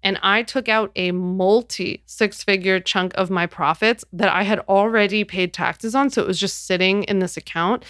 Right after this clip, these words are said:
to pay for my house, my second house, right? I made it all back in the business within, like, two to three months. So this, this method is not super fancy. It's not complicated. And I don't know everything <laughs> about finances. There are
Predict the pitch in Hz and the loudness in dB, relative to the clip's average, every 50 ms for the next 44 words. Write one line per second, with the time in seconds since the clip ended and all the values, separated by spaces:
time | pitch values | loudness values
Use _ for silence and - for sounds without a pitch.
0 | - - _ _ _ - 240 - - 208 208 202 220 208 196 175 165 165 - - | -20 -20 _ _ _ 0 0 2 4 2 2 2 0 -2 -2 -2 -4 -6 -4 -2
1 | 185 170 156 - - - - 175 165 - 196 175 - 160 147 147 - - - - | 0 0 0 -2 -4 -6 -10 -10 -4 -4 -4 -4 -4 -10 -10 -10 -12 -12 -12 -14
2 | - - - 170 170 175 - - _ - - - - - - - _ _ _ _ | -14 -8 -4 -2 -2 -2 -4 -6 _ -20 -20 -20 -20 -20 -20 -20 _ _ _ _
3 | _ _ _ _ _ 214 214 240 247 247 240 240 233 220 - - _ _ - 202 | _ _ _ _ _ 2 2 2 2 0 -2 0 0 -2 -4 -4 _ _ 0 2
4 | 214 220 233 233 233 196 202 202 208 214 - - 196 185 175 170 180 175 175 - | 4 4 6 4 4 4 4 4 4 2 0 -4 -6 -6 -4 -4 -4 -6 -2 -2
5 | 214 214 214 214 214 190 202 185 175 160 156 - - 208 165 165 - - 156 147 | -2 -2 0 -2 -4 -2 -2 -2 -2 -4 -4 -2 -4 -2 -2 -2 -6 -8 -8 -6
6 | 135 107 - - - - _ _ _ _ _ - - _ _ _ - - 247 220 | -6 -8 -8 -10 -16 -20 _ _ _ _ _ -20 -20 _ _ _ 0 4 4 6
7 | 202 190 - - _ - 185 220 226 220 220 - - - 202 190 202 196 185 - | 6 4 0 -4 _ -6 0 2 2 2 2 -2 -10 -10 -2 0 0 0 0 0
8 | 214 214 247 277 196 - 240 214 208 202 208 - - _ _ - 180 170 202 220 | 2 4 4 4 2 2 4 4 4 2 0 -8 -16 _ _ -10 -4 2 4 4
9 | 240 262 269 - 302 277 262 294 - 247 196 208 214 214 220 214 202 196 190 - | 4 4 2 0 -4 -4 -4 -4 0 0 0 2 0 0 0 0 0 0 0 0
10 | 208 196 208 208 - 254 247 247 214 - - - 208 196 190 196 190 190 185 - | 0 0 0 0 2 2 2 2 2 -4 -2 0 0 2 4 4 4 4 2 0
11 | - 185 185 180 180 175 170 - - 165 185 196 208 233 240 233 220 240 226 202 | -2 0 0 0 -2 -2 -4 -6 -6 -2 0 0 2 4 4 4 4 4 2 2
12 | 240 220 247 220 226 226 262 220 - 247 226 214 208 208 190 190 185 180 190 185 | 2 2 2 4 4 2 2 4 4 2 4 4 2 2 0 -2 -2 -4 -4 -6
13 | 180 170 180 180 165 160 170 175 175 | -4 -2 -2 -2 0 0 -2 -4 -6